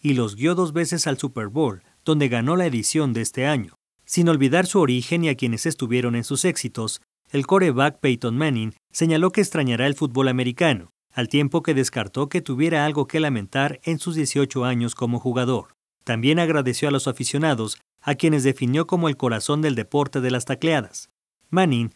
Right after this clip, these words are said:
manifestó que disfrutó sus catorce años en los Potros de Indianápolis, de mil novecientos noventa y ocho a dos mil once,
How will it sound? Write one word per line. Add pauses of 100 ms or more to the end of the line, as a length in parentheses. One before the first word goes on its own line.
(140)
manifestó
que
disfrutó
sus
catorce
años
en
los
Potros
de
Indianápolis, (260)
de
mil
novecientos
noventa
y
ocho
a
dos
mil
once,